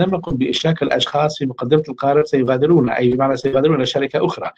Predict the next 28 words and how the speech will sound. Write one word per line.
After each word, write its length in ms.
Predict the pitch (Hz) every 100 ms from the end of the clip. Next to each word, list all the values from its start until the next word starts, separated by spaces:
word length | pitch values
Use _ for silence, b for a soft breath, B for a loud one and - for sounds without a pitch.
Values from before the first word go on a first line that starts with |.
| B B 110
إذن 80 | 113
هؤلاء 380 | 131 135 165 185
هم 180 | 156 147
الأشخاص 580 | 135 131 - 151 156
ال-، 240 | - 127 131 -
آه، 220 | 135 139
الإيجابيين 720 | 135 139 131 123 123 165 165
الذين 180 | 123 143
ينجزون 560 | 135 135 120 120 175
أكثر 340 | 151 165 - 170
مما 160 | 151
هو 140 | 139 139
مطلوب 280 | 131 139 123
منهم. 380 | 117 98 90 _ B B B -
عليكم 280 | 143 151 135
أن 80 |
تخلق 340 | 127 165 156 151
منطقة 380 | 120 - - 139
راحة 260 | 165 165 151
بالنسبة 380 | 127 127 - 113 107
لهم. 160 | 110 110
لا، 160 | 160
ماذا 220 | 196 127
مثلًا 420 | 127 127 147 139 131
بول 180 | 165 160
دائمًا 480 | 143 170 175 143 151
يأتي 320 | 139 - -
ب-، 240 | 127 123